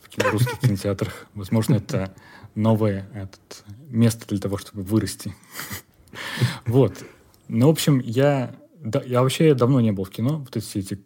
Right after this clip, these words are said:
коронавирус, во-первых, ну, и в, и в главных. В двадцать первом году я сходил на «Властелин колец», его перепоказывали мы с, потому что с Юлей было интересно. И тоже, по-моему, все.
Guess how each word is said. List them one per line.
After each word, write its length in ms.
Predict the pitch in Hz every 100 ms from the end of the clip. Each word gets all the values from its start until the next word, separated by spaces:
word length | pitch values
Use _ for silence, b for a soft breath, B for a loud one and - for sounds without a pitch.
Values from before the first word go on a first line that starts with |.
| _
коронавирус, 680 | - 110 104 143 170 - -
во-первых, 800 | 113 113 113 104 98 - - _ _ _ _ _ _ _
ну, 160 | 113 101
и 180 | 101 110
в, 100 | 117 117
и 60 |
в 100 | 110
главных. 520 | 101 113 98 90 90 - B B B B B _ _
В 60 | 107
двадцать 260 | 120 - -
первом 260 | 170 185
году 280 | 131 127 135
я 280 | - 113 123
сходил 560 | - 107 107 127 123 131 _ _ _ _ _ _ _ -
на 400 | 107 104 98 95
«Властелин 580 | - 101 104 - 110
колец», 340 | 104 117 185 190
его 140 | 135
перепоказывали 920 | 117 - - 117 110 104 110 101 92 92
мы 120 | 92
с, 140 | -
потому 240 | - 92 90
что 120 | -
с 100 | -
Юлей 180 | 101 92
было 200 | 90 90
интересно. 460 | 92 95 92 - 101 B B B B B B _
И 60 | 113
тоже, 280 | - 120 101
по-моему, 360 | 95 98 92
все. 300 | 92 - 95